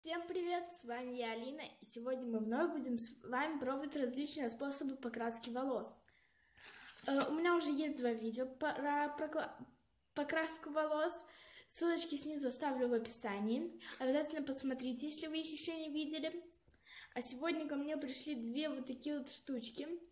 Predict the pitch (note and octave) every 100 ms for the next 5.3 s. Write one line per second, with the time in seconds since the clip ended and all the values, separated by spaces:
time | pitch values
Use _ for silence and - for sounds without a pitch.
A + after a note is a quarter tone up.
0 | - _ - _ _ _ C4 C4 D4 C#4
1 | E4+ D#4 C#4 C4+ B3 G#3 A3 - C4+ E4+
2 | - _ _ - _ _ _ - - -
3 | - - - - - A#3 A#3+ A#3+ B3+ D#4
4 | F4+ E4 D4+ C#4+ C#4 D4 C4 A#3 A3 G#3
5 | C4+ G#4